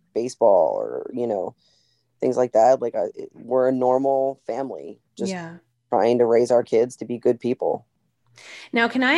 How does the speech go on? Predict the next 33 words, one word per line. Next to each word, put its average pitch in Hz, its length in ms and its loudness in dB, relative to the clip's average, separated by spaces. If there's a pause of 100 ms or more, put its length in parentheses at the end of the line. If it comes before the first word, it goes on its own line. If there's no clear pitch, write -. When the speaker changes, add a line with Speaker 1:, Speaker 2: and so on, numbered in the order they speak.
Speaker 2:
ask, 220 460 -4
so 226 100 -4
your 220 300 0
wife 190 320 0
carried 180 320 -2
all 165 260 -2
of 160 80 -12
them. 160 200 -6
You 165 100 -6
have 165 420 -4 (240)
a 180 100 0
boy 180 640 0
and 170 160 -4
then 160 280 -6 (140)
twin 160 360 -6
boys. 135 540 -12 (480)
Speaker 1:
Correct. - 200 2
Speaker 2:
Right. 165 400 -6 (380)
So 220 360 4
are 208 180 2
they, 220 640 2
um, 170 580 0
of 175 300 0
the 185 120 0
same, 175 800 -4
so 196 160 -2
she, 220 480 -2
it's 202 160 -2
her 202 400 0
egg, 220 500 0
is 196 120 -6
that 180 260 -4
right? 185 440 -4